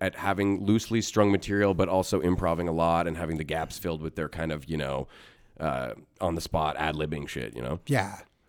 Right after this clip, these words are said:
Speaker 2: Well, I mean,
Speaker 1: Or interaction with the audience or whatever it may be.
Speaker 2: Well, I, I, there's been a couple of shows when I only had about half an hour and I was, I was expected to do forty-five. And it, it, it was filled by talking to the audience, for sure. Um,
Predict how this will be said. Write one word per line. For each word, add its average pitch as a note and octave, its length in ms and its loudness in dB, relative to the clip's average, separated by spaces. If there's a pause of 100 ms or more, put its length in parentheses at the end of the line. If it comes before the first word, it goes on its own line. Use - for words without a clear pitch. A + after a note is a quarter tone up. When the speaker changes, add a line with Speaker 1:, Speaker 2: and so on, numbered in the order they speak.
(100)
Speaker 2:
Well, F3 140 12
I D#3+ 100 12
mean, D#3+ 100 12
Speaker 1:
Or F#3+ 140 12
interaction A#2+ 460 10
with G2+ 40 0
the A2 100 8
audience F2 300 4
or G2 60 2
whatever F2+ 220 6
it E2+ 40 0
may E2 140 0
be. D#2 220 -6 (460)
Speaker 2:
Well, D#4+ 200 8
I, C4 320 6
I, G#3+ 200 6 (600)
there's G3+ 220 8
been A#3 140 10
a G3 40 8
couple G#3 240 6
of G#3+ 80 8
shows D#3 260 8
when D3 80 6
I D3 140 10
only D3+ 160 10
had C3+ 200 4
about C3 160 2
half B2+ 220 4
an C3 60 -2
hour A#2+ 160 2
and A#2+ 100 2
I A#2 60 2
was, B2+ 140 0
I C3+ 60 2
was B2+ 160 2
expected B2+ 440 -2
to A#2 80 -2
do B2 100 2
forty-five. A#2 800 0 (500)
And E3 180 8
it, D3+ 160 4
it, D#3 200 2
it D#3+ 60 4
was D3+ 160 4
filled C#3+ 300 8
by B2 120 4
talking A#2+ 340 2
to - 20 0
the A2+ 100 2
audience, G#2+ 380 0
for - 120 0
sure. G2 360 2 (500)
Um, A#2 560 4